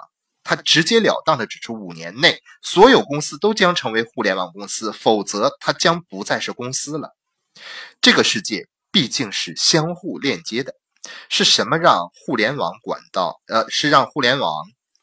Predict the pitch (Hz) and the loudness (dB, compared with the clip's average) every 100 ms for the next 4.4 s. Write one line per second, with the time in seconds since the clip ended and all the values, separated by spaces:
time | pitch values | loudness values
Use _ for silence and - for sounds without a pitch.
0 | _ _ _ _ _ _ _ _ _ - | _ _ _ _ _ _ _ _ _ 0
1 | 98 95 117 98 107 95 92 104 151 - | 0 4 2 2 -2 -4 -6 -6 -6 -6
2 | - 143 151 104 139 - - 85 - _ | -4 -4 -4 -8 -12 -16 -16 -18 -18 _
3 | _ - 117 95 85 85 87 - 107 104 | _ 2 4 4 -4 -12 -8 -6 -6 -6
4 | - 73 92 - | -6 -8 -10 -10